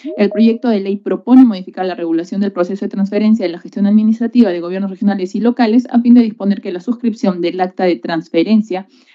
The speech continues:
se realice de acuerdo al procedimiento que establezca la Contraloría General de la República. En la actualidad, la Ley treinta veinte cuatro, ley,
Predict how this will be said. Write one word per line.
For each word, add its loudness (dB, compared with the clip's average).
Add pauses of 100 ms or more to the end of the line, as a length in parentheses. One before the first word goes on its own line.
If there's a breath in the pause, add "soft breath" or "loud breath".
se -2
realice 4
de -2
acuerdo -2
al -2
procedimiento 0
que -8
establezca -4
la -2
Contraloría 0
General -4
de -2
la -2
República. -6 (1080 soft breath)
En 4
la -2
actualidad, 0 (320)
la 0
Ley -2
treinta 2 (880)
veinte 2
cuatro, -6
ley, -2